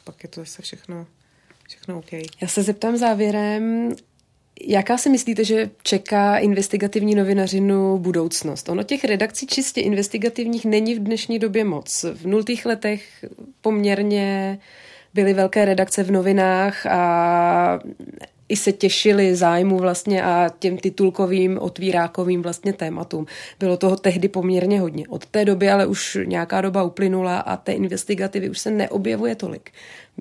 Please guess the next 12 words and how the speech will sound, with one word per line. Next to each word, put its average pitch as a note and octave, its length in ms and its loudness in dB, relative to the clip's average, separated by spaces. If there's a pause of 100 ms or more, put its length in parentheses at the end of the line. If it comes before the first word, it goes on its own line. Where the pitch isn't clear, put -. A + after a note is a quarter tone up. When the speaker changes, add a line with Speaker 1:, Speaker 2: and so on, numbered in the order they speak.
(500)
Speaker 2:
Nejsou G#3 400 4
možná G3 300 4
tolik F3 220 -2
peníze G#3+ 420 0
v A3 40 -4
redakcích. G3+ 720 -2 (260)
Sama F3+ 220 -4
jste F3+ 160 -6
říkala F3 340 -2
vlastně E3+ 300 -6
pro F3 140 -6
soukromou F3+ 720 0